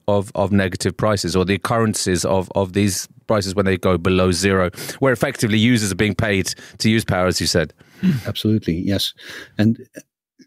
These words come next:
Speaker 2: keep in mind that this spring or this, yeah, well, we're in June now and it still feels like October, but,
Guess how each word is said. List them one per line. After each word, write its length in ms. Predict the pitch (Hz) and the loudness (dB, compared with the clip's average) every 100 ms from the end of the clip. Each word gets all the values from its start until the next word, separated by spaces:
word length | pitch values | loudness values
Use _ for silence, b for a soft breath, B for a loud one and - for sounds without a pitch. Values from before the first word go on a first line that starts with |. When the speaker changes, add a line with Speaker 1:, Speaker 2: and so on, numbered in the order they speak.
| _ | _
Speaker 2:
keep 180 | - 139 | -2 0
in 120 | 123 | 2
mind 460 | 117 117 123 113 - | 2 4 4 2 -2
that 220 | 110 107 - | -2 -2 0
this 200 | 117 110 | -2 0
spring 640 | - - 113 117 110 110 - | -2 -2 2 4 4 2 0
or 220 | 110 101 | -4 -2
this, 400 | 104 - - - _ _ | -2 -4 -8 -12 _ _
yeah, 160 | 98 | -10
well, 300 | 87 92 87 _ - | -8 -8 -8 _ -6
we're 100 | 98 | -2
in 180 | 95 95 | 0 0
June 380 | 101 107 104 | 0 2 0
now 340 | 98 98 95 95 | 0 0 -2 -4
and 140 | 92 | -6
it 100 | 98 | -10
still 400 | - - 113 110 | -12 -6 -4 -4
feels 380 | 101 - 117 107 | -4 0 0 2
like 220 | 107 104 | 0 0
October, 560 | 101 - 110 113 123 123 | -6 -2 0 2 2 0
but, 180 | 113 | -2